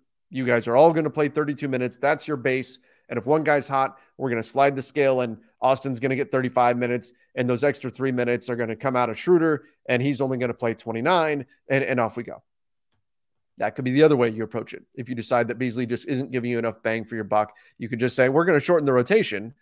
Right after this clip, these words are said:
and just all three of our guards are gonna be playing thirty-plus minutes." That's the other way you could go. And the added bonus of that, too, of going that route, is you could say, "Okay, you three guards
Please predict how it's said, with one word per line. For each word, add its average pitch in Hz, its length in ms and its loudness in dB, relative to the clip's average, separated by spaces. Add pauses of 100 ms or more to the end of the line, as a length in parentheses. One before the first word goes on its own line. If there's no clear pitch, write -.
(360)
and 131 160 2
just 135 300 2
all 147 180 6
three 156 200 2
of 131 80 4
our 123 100 2
guards 110 520 2
are 123 100 -2
gonna 117 200 -2
be 113 120 -4
playing 107 420 -4 (540)
thirty-plus 117 560 -2
minutes." - 360 -14 (600)
That's 92 200 -4
the 151 100 2
other 151 140 4
way 92 220 -2
you 123 140 -8
could 123 160 -8
go. 104 200 -6 (240)
And 139 160 4
the 143 140 0
added 190 580 2
bonus 185 400 4
of 117 120 -6
that, 110 280 -4
too, 131 460 0
of 127 80 -6
going 131 260 0
that 123 200 2
route, 113 280 0 (240)
is 135 180 -2
you 143 100 -2
could 143 140 -6
say, 123 320 0
"Okay, 131 240 -2
you 131 200 -2
three 123 220 -6
guards 113 420 -2